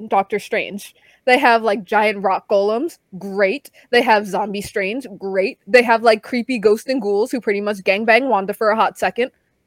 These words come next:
Great. You have Wanda, the baddest bitch, psycho crazy, walking around on shattered glass with barefoot.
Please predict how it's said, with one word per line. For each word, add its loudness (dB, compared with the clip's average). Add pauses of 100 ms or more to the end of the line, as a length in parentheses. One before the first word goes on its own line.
Great. 0 (300)
You 6
have 8
Wanda, 4
the 8
baddest 2
bitch, 6
psycho 0
crazy, 0
walking 2
around 2
on -2
shattered 0
glass 0
with -8
barefoot. 0